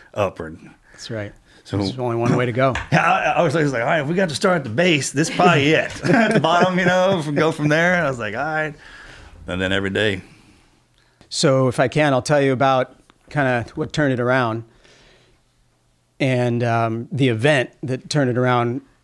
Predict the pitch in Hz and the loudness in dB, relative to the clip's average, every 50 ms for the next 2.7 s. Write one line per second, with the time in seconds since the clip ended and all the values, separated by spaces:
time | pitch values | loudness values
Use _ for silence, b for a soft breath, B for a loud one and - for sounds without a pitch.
0 | _ _ - 147 131 135 127 127 123 113 110 110 131 120 - - - - 147 135 | _ _ -2 0 2 2 2 2 0 -2 -2 -2 -2 -2 -4 -4 -2 0 2 2
1 | 131 113 - - 127 95 104 123 131 135 135 127 127 127 113 113 127 127 123 113 | 2 0 -2 -6 -8 -6 -2 0 2 2 2 2 0 -2 0 0 2 0 0 0
2 | - 143 127 117 107 95 135 127 123 117 - - - | -2 -2 -2 -2 -2 0 0 0 0 0 -2 -6 -14